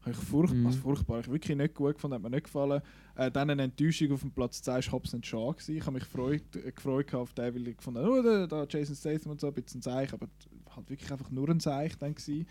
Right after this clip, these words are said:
Speaker 1: Platz neun der Lego Movie, der ist bei mir nachher auf der Liste gelandet. Acht Ralph Breaks the Internet, ist recht die Enttäuschung gewesen. Der habe ich,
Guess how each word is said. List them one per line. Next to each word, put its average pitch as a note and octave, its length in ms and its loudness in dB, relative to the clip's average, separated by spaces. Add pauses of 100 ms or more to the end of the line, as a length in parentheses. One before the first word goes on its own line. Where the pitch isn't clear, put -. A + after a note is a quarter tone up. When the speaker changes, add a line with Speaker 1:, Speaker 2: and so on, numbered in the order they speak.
(460)
Speaker 1:
Platz C3+ 220 4
neun C3+ 180 6
der A#2 100 6
Lego G#2+ 260 2
Movie, E3+ 340 2
der C#3 160 -4
ist - 240 -6
bei B2 80 -2
mir B2 160 2
nachher A#2+ 240 0
auf A2+ 100 -12
der B2+ 100 -2
Liste F3+ 240 2
gelandet. D#3+ 600 -2 (200)
Acht - 540 -2
Ralph C3 380 2
Breaks B2 300 0
the C3 140 -2
Internet, G3 460 0 (200)
ist - 420 -10 (180)
recht C3+ 300 -4
die D#3 100 -2
Enttäuschung D3+ 640 0
gewesen. D3 320 -6 (360)
Der C3 100 -2
habe C3+ 120 0
ich, B2 100 -4